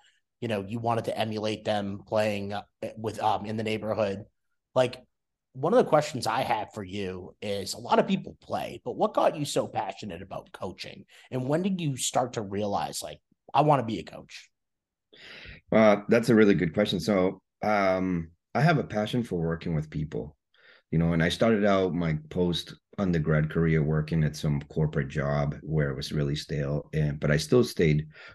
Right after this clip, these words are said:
Speaker 2: coaching throughout the years. Uh, but the thing that got me so passionate about it was that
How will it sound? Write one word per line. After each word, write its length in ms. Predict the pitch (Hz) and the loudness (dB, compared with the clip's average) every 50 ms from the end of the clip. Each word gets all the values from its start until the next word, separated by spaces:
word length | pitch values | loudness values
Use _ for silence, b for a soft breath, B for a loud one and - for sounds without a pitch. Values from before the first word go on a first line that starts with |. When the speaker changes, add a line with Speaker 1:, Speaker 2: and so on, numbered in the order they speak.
| B B | B B
Speaker 2:
coaching 440 | - 87 85 80 - 80 78 73 76 | 0 0 2 2 2 2 2 2 2
throughout 300 | 82 78 73 73 73 - | 0 0 0 0 -2 -2
the 80 | 76 | -2
years. 560 | 71 71 78 76 78 73 67 67 - - - B B B B B B B B | 0 2 2 2 2 2 0 -2 -6 -10 -14 B B B B B B B B
Uh, 300 | - 80 80 80 80 76 | 2 4 6 6 6 4
but 180 | 76 90 80 | 4 2 2
the 80 | 78 80 | 2 0
thing 320 | 78 - - 110 120 131 | -2 0 2 4 6 6
that 140 | 120 104 78 | 6 4 4
got 160 | 85 85 78 | 2 2 2
me 60 | 78 | 2
so 180 | 78 - 80 76 | 2 2 -2 -2
passionate 480 | - 80 85 85 - 87 80 78 78 73 | 0 0 0 0 2 2 2 2 2 0
about 320 | 71 71 73 78 87 95 | -2 -2 0 0 0 0
it 80 | 90 - | 0 -2
was 320 | 69 73 71 71 76 - | -2 -4 -4 -6 -8 -6
that 300 | - 69 64 62 60 | -6 -6 -4 -4 -6